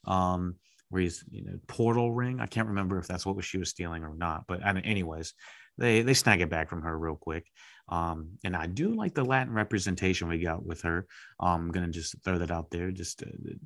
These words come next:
pretty important for me. Um, recognizing,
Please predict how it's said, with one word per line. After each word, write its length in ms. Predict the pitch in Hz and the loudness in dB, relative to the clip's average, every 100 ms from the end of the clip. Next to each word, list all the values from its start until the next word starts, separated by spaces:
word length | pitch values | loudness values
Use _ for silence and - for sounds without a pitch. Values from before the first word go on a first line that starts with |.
| - 113 | -16 -4
pretty 180 | 101 87 | 2 2
important 340 | 82 87 85 | 2 0 0
for 120 | 82 90 | -2 -6
me. 220 | 87 95 _ - - - _ | -6 -6 _ -20 -20 -20 _
Um, 420 | 95 95 92 92 92 _ _ _ _ _ _ _ _ - | 6 8 6 2 -4 _ _ _ _ _ _ _ _ 0
recognizing, 1080 | 127 165 185 156 143 123 120 107 98 92 | 2 4 4 2 2 0 0 0 -2 -8